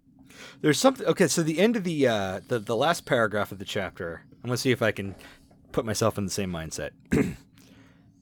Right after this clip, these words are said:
His empty hands hanging palms forward at his sides, he stood at the window looking to the empty east. He did not look for Dawn. East was the only way the window faced. There's, like, a bleakness, but also a mundanity that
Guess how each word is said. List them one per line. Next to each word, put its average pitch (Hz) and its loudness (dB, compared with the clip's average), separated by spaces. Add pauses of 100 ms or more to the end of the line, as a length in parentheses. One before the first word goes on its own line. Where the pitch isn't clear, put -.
(120)
His 92 -2
empty 143 2
hands 71 -2
hanging 95 -4
palms 107 -4
forward 87 -4
at 82 -8
his 92 -8
sides, 78 -10
he 110 -8
stood 131 2
at 127 -2
the 123 0
window 107 -2
looking 104 -6
to - -8
the 101 -6
empty 110 -6
east. 82 -10 (240)
He 120 -6
did 110 0
not 135 4
look 135 -6
for 139 0
Dawn. 98 -2
East 117 -6
was 92 -10
the 98 -8
only 101 -4
way 95 -4
the 87 -8
window 87 -8
faced. - -12 (1120)
There's, 165 4
like, 214 6
a 165 10
bleakness, 123 0 (800)
but 131 0
also 135 6
a - 0
mundanity 104 0
that 90 -2